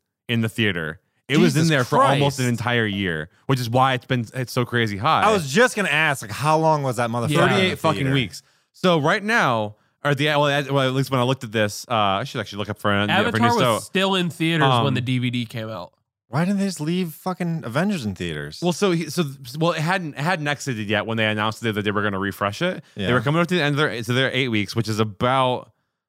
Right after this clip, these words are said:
Speaker 1: like, where they would normally stop it. And they were less than forty million or forty million dollars behind Avatar at that point in
Speaker 3: Yeah.
Speaker 1: less than eight
Speaker 2: So,
Speaker 1: weeks.
Speaker 2: like, their
Speaker 1: So then they said,
Speaker 2: projections,
Speaker 1: "Hey,
Speaker 2: yeah.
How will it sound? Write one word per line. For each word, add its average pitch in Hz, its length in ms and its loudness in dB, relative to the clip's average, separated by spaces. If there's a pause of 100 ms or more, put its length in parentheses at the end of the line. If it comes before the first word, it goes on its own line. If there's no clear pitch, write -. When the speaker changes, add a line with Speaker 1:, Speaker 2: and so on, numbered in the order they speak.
(440)
Speaker 1:
like, 123 260 0
where 120 280 2
they 110 120 2
would 107 120 0
normally 110 340 2
stop 117 340 0
it. 226 220 -2 (540)
And 143 160 0
they 143 80 4
were 131 100 2
less 131 280 0
than 131 120 0
forty 135 340 2
million 123 400 2
or 117 140 -4
forty 131 220 0
million 120 240 2
dollars 107 320 2
behind 101 600 -2
Avatar 101 440 -2
at 87 100 -4
that 90 220 -4
point 87 340 -8
in 101 140 -2
Speaker 3:
Yeah. 135 120 0
Speaker 1:
less 104 200 0
than 101 120 -4
eight 90 140 -4
Speaker 2:
So, 85 60 -6
Speaker 1:
weeks. 113 180 2
Speaker 2:
like, 104 220 -2
their 104 260 -2
Speaker 1:
So 113 80 -8 (160)
then 175 140 2
they 202 100 2
said, 151 300 2
Speaker 2:
projections, - 20 0
Speaker 1:
"Hey, 160 360 2
Speaker 2:
yeah. 110 60 -6